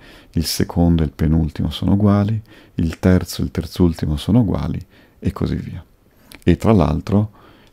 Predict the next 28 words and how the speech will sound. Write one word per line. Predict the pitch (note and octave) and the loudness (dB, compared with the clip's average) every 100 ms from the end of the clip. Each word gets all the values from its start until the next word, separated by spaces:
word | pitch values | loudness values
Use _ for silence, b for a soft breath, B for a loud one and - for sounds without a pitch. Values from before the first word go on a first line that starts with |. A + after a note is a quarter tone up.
| - | -4
il | E2 | -4
secondo | - - - D#2+ D#2+ E2+ D2+ - - | -4 -6 0 4 4 4 0 -6 -6
e | E2 | -2
il | D#2 | -2
penultimo | - A#2+ F#2 D2+ C#2 F2+ E2+ | 2 4 4 2 -2 0 0
sono | E2+ - F2+ | 0 0 0
uguali | - - D#2 D2 | 0 -2 -2 -4
alla | - D#2+ D2 - - | -4 -2 -4 -8 -10
riga | D#2+ D#2+ D2+ D#2 - - | -4 -2 -2 -4 -6 -12
in | - D#2+ | -8 -8
cui | - | -6
ci | - | -8
troviamo, | - - - - F#2+ - | -10 -10 -8 -12 -16 -12
come | - D#2+ | -4 -2
abbiamo | D2 - D2+ | -2 -4 -6
stabilito | D2+ - - - - - | -6 -6 -6 -8 -12 -16
prima. | - _ _ _ B B B B B B B B B _ _ _ _ | -18 _ _ _ B B B B B B B B B _ _ _ _
Questo | A#2 - G2+ | 2 4 -2
triangolo | - A2+ G#2 G#2 G#2 A#2+ C3+ | 2 4 6 6 6 6 6
numerico | F#2+ E2+ D2+ F2 - C3 - | 4 4 0 -4 0 0 2
è | E2+ - - | 0 -2 -6
quello | - F#2+ G2 | -8 -4 -2
che | C3 | -4
appunto | - - - | -4 -6 -4
si | D#2+ - | -8 -8
chiama | - - - | -6 -6 -6
triangolo | - E2+ D#2 - - | -2 -2 -2 -2 -4
di | - - | -4 -6